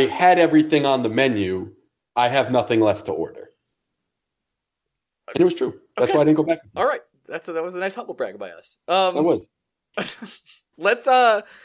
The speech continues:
Speaker 1: For those who can't figure it out, that means I had sex with someone for money.
Speaker 2: <laughs> Uh, I love this podcast, dude.
Speaker 1: <laughs>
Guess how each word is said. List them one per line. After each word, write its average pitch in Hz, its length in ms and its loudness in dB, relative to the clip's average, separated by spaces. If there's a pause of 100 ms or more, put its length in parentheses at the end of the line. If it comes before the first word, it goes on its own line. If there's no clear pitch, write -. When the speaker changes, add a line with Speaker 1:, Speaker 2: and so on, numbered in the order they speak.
(180)
Speaker 1:
For 160 100 4
those 226 240 4
who 220 80 -4
can't 202 240 2
figure 170 220 2
it 156 60 6
out, 135 160 4
that 131 120 2
means 127 220 0
I 120 80 2
had 113 200 0
sex - 360 -4
with 104 120 -2
someone 113 320 -2
for 170 120 -2
money. 208 300 0
Speaker 2:
<laughs> - 60 -14 (4000)
Uh, 147 1300 0
I - 120 2
love 135 160 -2
this 110 140 -14
podcast, - 480 -14
dude. 95 200 -20
Speaker 1:
<laughs> - 20 -14